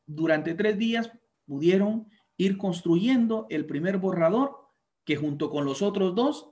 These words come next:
se construiría en el documento cero de las directrices. De ahí para allá empezó todo un proceso de consultas y depuración de los documentos hasta que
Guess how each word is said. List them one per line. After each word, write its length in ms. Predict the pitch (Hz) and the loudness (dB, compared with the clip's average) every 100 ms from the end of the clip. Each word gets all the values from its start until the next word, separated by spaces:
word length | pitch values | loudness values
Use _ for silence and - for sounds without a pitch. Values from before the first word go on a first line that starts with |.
| _ | _
se 260 | - 156 | -8 -6
construiría 560 | 151 151 - 139 185 208 | -4 -6 -4 -2 0 2
en 60 | 190 | 0
el 100 | 151 | 0
documento 480 | - 135 165 170 | -4 -4 -4 -4
cero 240 | 151 165 165 | -6 -4 -4
de 100 | 147 | -4
las 140 | 123 | -6
directrices. 600 | 113 104 101 113 - - _ _ _ _ _ _ _ _ _ _ _ | -8 -10 -12 -18 -18 -20 _ _ _ _ _ _ _ _ _ _ _
De 100 | 127 | -4
ahí 100 | 135 | -2
para 160 | - 151 | 0 0
allá 140 | 151 | 0
empezó 500 | 180 151 160 202 202 - - - - _ _ - | -2 -4 -4 -4 -6 -20 -20 -20 -20 _ _ 0
todo 260 | 190 196 | 4 6
un 140 | 190 196 | 6 4
proceso 380 | 170 165 175 175 | -2 -4 -2 -2
de 140 | 175 | -2
consultas 680 | 214 220 285 254 - 226 - | -2 0 0 0 0 -2 -4
y 60 | 165 | -4
depuración 520 | 139 135 127 120 185 | -4 -2 -4 0 0
de 60 | 175 | 2
los 140 | 175 | 0
documentos 680 | 175 175 196 233 240 233 - | -2 0 2 2 2 -2 -4
hasta 360 | 233 254 - 226 | -2 -2 -2 -4
que 400 | 220 220 - - | -2 -2 -4 -14